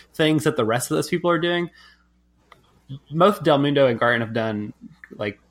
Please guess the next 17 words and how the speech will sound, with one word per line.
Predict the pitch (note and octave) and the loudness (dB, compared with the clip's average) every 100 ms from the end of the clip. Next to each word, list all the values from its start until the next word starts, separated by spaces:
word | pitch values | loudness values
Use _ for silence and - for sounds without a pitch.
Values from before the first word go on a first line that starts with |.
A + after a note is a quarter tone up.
| _ | _
great | A#2 A#2 A#2+ | -4 -4 -2
work | G#2+ G#2 | -2 -4
at | F#2+ | -6
Marvel | G2 F2+ F2+ - - | -6 -6 -6 -8 -6
already. | G2+ F#2+ F#2 F2+ - _ - | -6 -4 -6 -8 -14 _ -12
So | - | -4
why | A2+ A#2+ | 0 0
wouldn't | B2 A2+ | -2 -4
you | |
say, | A#2 B2 | -4 -2
"Oh, | F#3+ G3 | 2 4
like, | A#2 A2+ A#2 - - _ - | 2 0 -4 -6 -14 _ -2
artists | C3+ D3 D3+ | 2 2 2
on | D#3 | -2
Secret | D3 F3 D#3 | -2 -4 -4
Warriors" | A#2 A2 G2+ G2+ - | 0 0 0 -2 -6
or | - G#2+ A2+ | -6 -4 -4